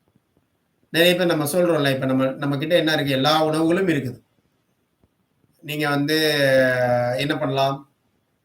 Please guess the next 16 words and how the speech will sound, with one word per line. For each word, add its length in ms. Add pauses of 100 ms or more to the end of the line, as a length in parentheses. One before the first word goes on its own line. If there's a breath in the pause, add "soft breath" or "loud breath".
(400)
குளிர்சாதன 500
பெட்டியில 280
வச்சு 220
சாப்பிடலாம். 600 (1600)
சரிங்களா? 400
நிறைய 1000
இன்னைக்கு 440
குளிர் 220
சாதனங்கள் 580
நெ-, 260
குளிர் 520
பானங்கள் 420
நிறைய 300
இருக்கு. 200
அதை 160
சாப்பிடலாம். 680